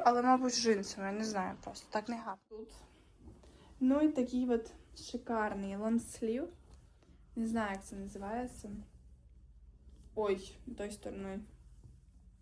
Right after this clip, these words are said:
Конечно, тут надпиті-, надпись є, з якої я не сильно рада, але вона дуже класна. Теж такі рукавчики. І розова. І вона дуже м'ягенька, вона прям, вона прям як облачка.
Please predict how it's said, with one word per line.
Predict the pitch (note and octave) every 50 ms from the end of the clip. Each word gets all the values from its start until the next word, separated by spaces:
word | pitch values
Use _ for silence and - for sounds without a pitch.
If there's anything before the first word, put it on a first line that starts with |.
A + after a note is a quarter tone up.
| - - - - - - - - - - - - - -
Конечно, | - C4+ C#4 C#4+ D4 C#4+ C#4+ C#4
тут | C#4 C4+ C4 B3+
надпиті-, | B3 B3 C#4+ B4+ B4+ - F#4+ F4+ - C4+ A#3+ - A#3+
надпись | A#3 B3 B3 D4 A4+ - - E4+ D#4 - -
є, | A#3+ A#3
з | - -
якої | A3+ - A#3+ A#3 A#3
я | A#3
не | A#3 A#3+ A#3+
сильно | - - - B3+ A3+ G#3+ G3+ G3+ G3
рада, | G3 F#3+ F#3+ F#3+ G3 - - - - - - - - -
але | - G#3+ A3+ A#3 A#3 A3+ A3+ A3
вона | A3 A3 A#3 B3+ C#4
дуже | C4+ B3 B3 A#3+ A#3+ A#3 A3+ A3 G#3+ G#3 G#3+
класна. | A#3 G#3+ G3+ G#3+ A3 - D#4+ F#4 A4 - - - - - - - - - - - - - - -
Теж | - A#3+ A#3 A#3 A#3 -
такі | G#3+ G#3+ - A3+ G#3+ G#3+
рукавчики. | A3 G#3+ G#3+ - A#3+ C4 D#4+ - - - - - F4 F4+ F4+ - - - - - - - - - -
І | E4+ E4+ D#4+
розова. | C4+ C4 C4+ C4+ B3 B3 A#3+ G#3+ G#3 G#3 - -
І | B3
вона | C4 C4+ C4
дуже | A#3 A3+ C4 C4 B3+ A#3+ A3+ A#3
м'ягенька, | A3+ A#3 A#3 G#3+ A3 A#3 A#3 A3+ A#3 A#3+
вона | A#3+ B3+ B3+
прям, | B3 C4 B3+ B3 B3 B3+ - - - - - - - - - - - -
вона | C4+ C4+ C4+ C4+
прям | C4+ - - C4 B3+ B3+ B3 B3+ - - - - - - - - - - - - -
як | B3 A#3 - -
облачка. | A#3+ A#3 A3+ B3 B3 A#3 - - - - - A3 G#3+ G#3+ A3